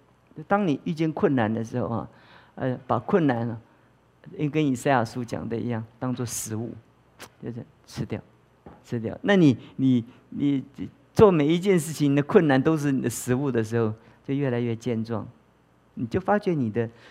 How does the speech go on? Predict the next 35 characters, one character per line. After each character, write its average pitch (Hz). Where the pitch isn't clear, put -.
所 -
有 202
的 151
困 185
难 135
对 165
你 120
来 117
讲 131
都 190
是 190
资 143
产， 127
永 131
远 139
不 123
再 123
是 -
负 107
债， -
连 135
负 180
债 151
都 139
是 127
资 113
产， -
<laughs> -
那 240
你 185
就 156
没 160
有 143
什 127
么 107